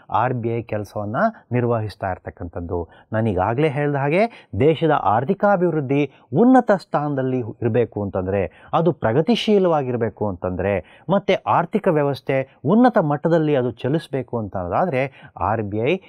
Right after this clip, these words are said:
ನಿರಂತರವಾಗಿ ಅದರ ಬಗ್ಗೆ ಗಮನವನ್ನ ಕೊಡ್ತಾ ಇರಬೇಕಾಗ್ತದೆ. ಆರ್ ಬಿ ಐನ ಕೆಲವೊಂದು ಪ್ರಮುಖ ಕಾರ್ಯಗಳನ್ನು ನಾವು ಈಗ ನೋಡೋಣ.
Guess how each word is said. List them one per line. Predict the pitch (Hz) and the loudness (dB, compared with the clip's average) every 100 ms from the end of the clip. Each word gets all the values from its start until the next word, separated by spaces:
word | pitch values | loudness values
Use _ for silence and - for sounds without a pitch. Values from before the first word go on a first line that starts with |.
| - | -6
ನಿರಂತರವಾಗಿ | 104 117 185 196 151 131 117 113 185 262 - _ _ _ _ _ - | 0 2 2 0 0 0 0 0 0 -2 -6 _ _ _ _ _ -6
ಅದರ | 98 98 | -4 -4
ಬಗ್ಗೆ | 90 90 85 | -4 -6 -6
ಗಮನವನ್ನ | 90 92 110 101 104 156 247 - _ | -6 -6 -6 -6 -2 0 0 -2 _
ಕೊಡ್ತಾ | 110 95 107 | -6 -2 -2
ಇರಬೇಕಾಗ್ತದೆ. | 92 90 85 80 - 85 85 82 _ _ _ | -2 -6 -10 -14 -12 -10 -10 -12 _ _ _
ಆರ್ | 127 151 220 | 0 2 4
ಬಿ | 196 | 4
ಐನ | 185 147 165 135 - _ | 4 4 2 0 -2 _
ಕೆಲವೊಂದು | - 143 139 123 | -2 2 2 0
ಪ್ರಮುಖ | 113 180 233 240 | 0 2 2 2
ಕಾರ್ಯಗಳನ್ನು | 190 123 120 107 107 98 | -2 -2 -2 -2 -4 -4
ನಾವು | 95 104 | -4 -4
ಈಗ | 104 - 285 - - | 0 0 0 -6 -6
ನೋಡೋಣ. | 107 104 90 85 | -2 0 -2 -4